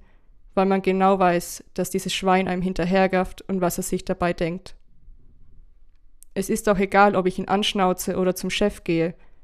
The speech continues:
Er findet das lustig, zieht meine Reaktion ins Lächerliche und geilt sich wahrscheinlich auch noch daran auf, dass er von jedem Mädchen oder Frau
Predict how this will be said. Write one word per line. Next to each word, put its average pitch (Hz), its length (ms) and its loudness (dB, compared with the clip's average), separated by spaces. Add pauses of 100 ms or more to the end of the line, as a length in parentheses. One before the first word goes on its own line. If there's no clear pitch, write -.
(320)
Er 208 120 4
findet 214 300 0
das 185 160 -2
lustig, 190 560 -6
zieht 202 220 -4
meine 190 180 2
Reaktion 185 460 0
ins - 160 -4
Lächerliche 190 560 -2 (360)
und 190 100 -2
geilt 190 220 4
sich 202 140 -4
wahrscheinlich 190 500 -2
auch 175 120 0
noch 196 140 -6
daran 180 380 -2
auf, 190 380 0 (300)
dass - 160 -10
er 180 100 0
von 185 240 -4
jedem 196 240 0
Mädchen 185 600 -2
oder 180 240 -4
Frau 180 440 -2